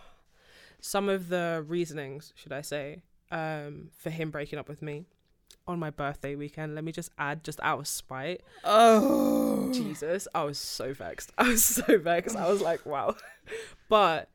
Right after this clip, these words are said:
Speaker 1: he said it was because of my mental health, right? And at that point, I promise you, I could have never been so good.
Speaker 2: Yeah.
Speaker 1: Do you know what I mean? In, in that stage of life, I was doing so well. We were so happy. Like,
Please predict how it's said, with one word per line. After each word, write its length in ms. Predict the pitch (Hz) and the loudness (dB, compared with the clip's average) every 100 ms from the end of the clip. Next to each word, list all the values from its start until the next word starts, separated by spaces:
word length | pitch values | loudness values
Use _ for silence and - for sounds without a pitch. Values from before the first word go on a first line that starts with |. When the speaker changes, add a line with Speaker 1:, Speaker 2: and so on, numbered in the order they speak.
| _ _ | _ _
Speaker 1:
he 120 | 190 | -4
said 140 | 220 | 0
it 40 | 196 | 0
was 80 | |
because 200 | 185 165 | -2 -8
of 40 | 170 | -6
my 60 | 160 | -6
mental 200 | 160 165 | -6 -4
health, 260 | 160 165 _ _ _ _ _ | -6 -8 _ _ _ _ _
right? 280 | 151 156 - _ _ _ - | -6 -6 -6 _ _ _ -10
And 120 | 175 180 | -2 2
at 140 | 180 180 | 2 0
that 360 | 175 208 - | -2 -2 -2
point, 560 | - 208 160 143 196 - _ _ _ _ _ _ _ | -2 0 0 -2 -6 -12 _ _ _ _ _ _ _
I 320 | - 175 180 180 _ _ _ - | -8 -2 -2 -2 _ _ _ -20
promise 600 | - - 202 190 160 - | -16 -2 0 0 -4 -8
you, 280 | 147 151 - | -10 -10 -8
I 80 | 165 | -10
could 180 | 165 170 | -8 -10
have 180 | 156 151 | -10 -10
never 360 | 165 165 160 160 | -8 -8 -8 -10
been 540 | 156 165 151 147 147 151 _ _ _ _ | -8 -10 -10 -12 -16 -20 _ _ _ _
so 500 | - - - 147 143 | -14 -8 -4 -4 -4
good. 380 | 143 135 185 - | -8 -10 -12 -14
Speaker 2:
Yeah. 480 | - 196 165 156 156 - | -8 -6 -6 -6 -10 -10
Speaker 1:
Do 80 | 165 | -6
you 60 | |
know 40 | 160 | -6
what 20 | |
I 40 | 160 | -4
mean? 220 | 156 160 - | -6 -8 -6
In, 180 | 165 - - | -6 -8 -8
in 220 | 156 165 | -6 -6
that 180 | 160 - | -8 -8
stage 240 | - 160 | -6 -8
of 100 | 151 | -6
life, 220 | 156 156 165 | -6 -6 -6
I 100 | 160 | -8
was 160 | 156 | -8
doing 260 | 156 156 156 | -8 -10 -10
so 320 | - 185 180 | -8 -4 -4
well. 380 | 165 160 160 151 - 185 | -4 -4 -4 -6 -10 -6
We 120 | 185 | -6
were 120 | 160 | -6
so 260 | - 170 170 | -4 -4 -2
happy. 400 | 160 160 156 156 | -4 -6 -8 -8
Like, 480 | 151 143 143 - | -6 -6 -6 -10